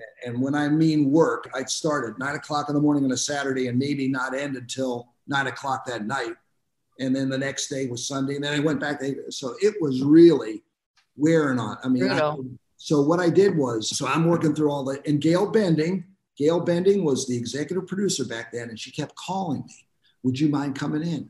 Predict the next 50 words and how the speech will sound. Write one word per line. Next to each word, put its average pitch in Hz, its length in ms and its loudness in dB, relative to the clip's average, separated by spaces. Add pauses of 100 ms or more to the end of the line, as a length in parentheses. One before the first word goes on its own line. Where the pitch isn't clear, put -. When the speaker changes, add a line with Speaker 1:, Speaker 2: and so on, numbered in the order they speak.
(140)
Speaker 1:
And 107 100 -12
I 110 60 -12
thought, 127 280 -12
"You 143 80 -6
know 143 120 -6
what? 165 340 -4 (540)
I'm 170 100 -4
gonna 165 160 0
quit - 320 -4
my 120 80 -4
Hagerstown 117 580 -2
job 92 360 -14
and 101 100 -8
just 131 240 -10
focus, 139 320 -4
put 139 160 -8
all 131 100 -4
my 131 140 -4
marbles 123 540 -2
in 113 120 -6
Baltimore." 107 640 -10
They 131 120 -2
had 131 120 -4
hired 180 400 -2
this 139 160 -2
guy, 113 500 -8
Otis 190 320 0
Buchanan 160 600 -6 (120)
from 123 160 -6
Chicago. 120 640 -10 (760)
And 127 100 0
I'm 123 120 0
thinking, 123 340 -4
"Gee, - 480 -6
how 208 500 -2
is 127 120 -6
a 120 60 -4
guy 143 240 -6
from 120 140 -10
Hagerstown 127 440 -4
gonna 113 180 -8
compete 127 400 -4
with 131 120 -12
a 127 40 -10
big 127 260 -6
time 113 300 -6
market 101 320 -6
guy 92 240 -12
like - 180 -18
this?" - 460 -6